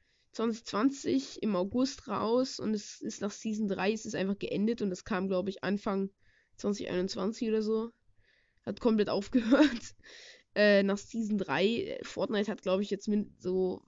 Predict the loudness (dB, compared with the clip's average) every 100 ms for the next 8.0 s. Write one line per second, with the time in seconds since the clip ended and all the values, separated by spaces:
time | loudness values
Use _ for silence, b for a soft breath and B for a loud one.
0 | -16 -10 -8 -4 -4 -6 _ _ _ _
1 | B B B B B B B B B -4
2 | -2 0 0 0 -2 2 4 4 2 0
3 | -2 0 -2 -2 -2 2 2 2 0 0
4 | 0 -2 -2 -4 -6 -8 -10 -12 -20 -18
5 | -12 -6 -4 -2 -4 -2 -2 -2 -2 0
6 | 0 -2 -8 _ _ _ _ _ _ _
7 | _ -4 2 2 2 0 0 0 -2